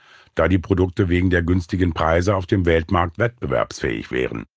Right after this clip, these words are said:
Der Euro und die Drachme könnten dabei parallel existieren. Griechische Beamte bekämen ihr Gehalt fortan in der Landeswährung überwiesen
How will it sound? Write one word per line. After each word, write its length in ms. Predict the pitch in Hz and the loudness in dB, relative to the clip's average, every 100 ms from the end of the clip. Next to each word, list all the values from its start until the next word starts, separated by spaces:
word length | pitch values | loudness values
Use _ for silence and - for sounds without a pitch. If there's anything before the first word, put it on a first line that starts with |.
| _ _ _ _ _ _ _ _ - | _ _ _ _ _ _ _ _ -4
Der 120 | 80 71 | 0 2
Euro 440 | 85 95 110 110 | 2 2 2 0
und 180 | 104 90 | -2 -2
die 100 | 85 | -2
Drachme 600 | 85 104 - 71 52 53 | 0 -2 -2 -4 -4 -4
könnten 340 | 76 76 101 | -4 -4 -2
dabei 260 | 90 85 87 | 0 0 -2
parallel 580 | 85 95 90 110 104 80 | 0 0 4 4 2 0
existieren. 680 | - - - - 57 50 - _ _ _ - | -6 -10 -8 -4 -4 -4 -12 _ _ _ -6
Griechische 500 | - 107 131 117 107 | 2 2 2 2 2
Beamte 460 | 82 67 131 - 55 | 2 0 -2 -2 -4
bekämen 420 | 65 87 87 90 | -2 0 2 2
ihr 100 | 82 | 0
Gehalt 380 | 80 65 90 101 | 0 0 -2 -4
fortan 560 | - 95 92 82 95 | 0 0 0 0 2
in 160 | 104 95 | 2 2
der 100 | 80 | 2
Landeswährung 680 | 76 95 101 101 104 101 107 | 2 0 0 0 2 2 0
überwiesen 640 | 107 107 104 110 120 | 2 2 2 2 2